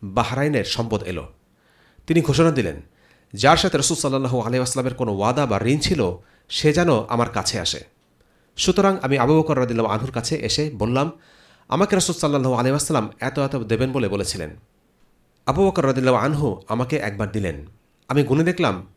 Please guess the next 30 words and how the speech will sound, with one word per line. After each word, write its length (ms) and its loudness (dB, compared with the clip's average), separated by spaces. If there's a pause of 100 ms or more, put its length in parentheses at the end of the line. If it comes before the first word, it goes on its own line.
(140)
তাতে 200 -4 (120)
পাঁচশত 480 0
রৌপ্য 440 0
মুদ্রা। 360 -4 (760)
তিনি 120 2
বললেন, 400 2 (520)
'তুমি 200 2
আরও 440 4
এর 240 -2
দ্বিগুণ 240 2
নাও।' 340 -4 (1080)
আবু 160 2
জুহাইফা 400 2
রাদিয়াল্লাহু 340 2
আনহু 180 0
বলেন, 260 0 (540)
"আমি 140 6
রাসূল 200 0
সাল্লাল্লাহু 380 2
আলাইহি 200 2
ওয়াসাল্লামকে 480 -2
বার্ধক্য 600 0
অবস্থায় 320 -2
দেখেছি।" 420 -10 (560)
হাসান 280 0
বিন 120 2
আলী 220 2
রাদিয়াল্লাহু 360 2
আনহু 160 -2
ছিলেন 380 -2